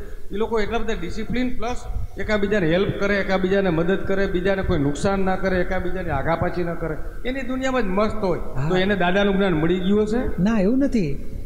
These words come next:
Speaker 2: બાળકો હંમેશા ડિસિપ્લિનમાં હોય કે ના હોય? કે આ બધા બા-, એ લાઈનમાં ચાલો તો બિચારા લાઈનમાં ચાલે. તમે બે બી એમ એસ ટીમાં જોવા જો, જોજી ડાયા હોય એકદમ, ત્રણ વર્ષના બાબા, ચાર વર્ષના બાબા.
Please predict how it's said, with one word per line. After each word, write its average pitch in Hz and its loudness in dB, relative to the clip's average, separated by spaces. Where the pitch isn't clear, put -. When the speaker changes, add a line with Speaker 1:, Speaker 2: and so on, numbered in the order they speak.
Speaker 2:
બાળકો 170 2
હંમેશા 220 2
ડિસિપ્લિનમાં 196 2
હોય 208 2
કે 202 0
ના 151 0
હોય? 151 -4
કે 226 2
આ 240 4
બધા 214 2
બા-, 202 0
એ 214 2
લાઈનમાં 214 2
ચાલો 214 2
તો 208 -4
બિચારા 208 0
લાઈનમાં 208 0
ચાલે. 160 -4
તમે 196 2
બે 208 2
બી 226 2
એમ 214 2
એસ 202 0
ટીમાં 208 2
જોવા 202 2
જો, 226 0
જોજી 208 0
ડાયા 254 0
હોય 175 2
એકદમ, 262 -2
ત્રણ 202 0
વર્ષના 202 0
બાબા, 185 0
ચાર 92 0
વર્ષના 90 -2
બાબા. 92 -2